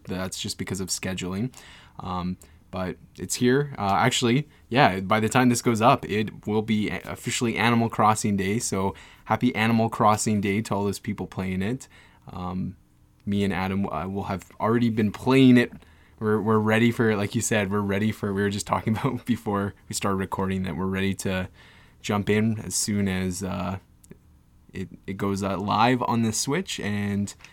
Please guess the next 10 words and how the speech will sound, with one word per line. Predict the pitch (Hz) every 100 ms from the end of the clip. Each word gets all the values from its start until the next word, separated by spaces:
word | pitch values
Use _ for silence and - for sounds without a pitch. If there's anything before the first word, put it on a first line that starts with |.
| _ -
yeah, | 117 117
I'm | 98
pumped. | 92 120 120
I | 107
got, | 104 110 107 - - - - _ _ - _
I |
got | 131 -
two | - 151
days | 156 147 135
off, | 120 147 -